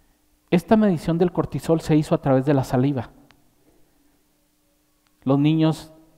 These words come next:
ponían poquita saliva en un tubo. Doctoras investigadoras y alumnas de la carrera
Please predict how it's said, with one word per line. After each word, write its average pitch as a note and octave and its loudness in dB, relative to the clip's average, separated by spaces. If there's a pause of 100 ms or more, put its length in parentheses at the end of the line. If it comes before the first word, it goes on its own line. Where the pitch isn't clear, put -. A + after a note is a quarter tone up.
(280)
ponían D3 0
poquita D3+ -6
saliva C#3+ 0
en C#3 -2
un C#3 -2
tubo. D3+ -4 (1400)
Doctoras D3+ 2
investigadoras C#3 2
y B2+ 2
alumnas C#3+ 0
de C3 -2
la A#2+ -2
carrera C3+ -2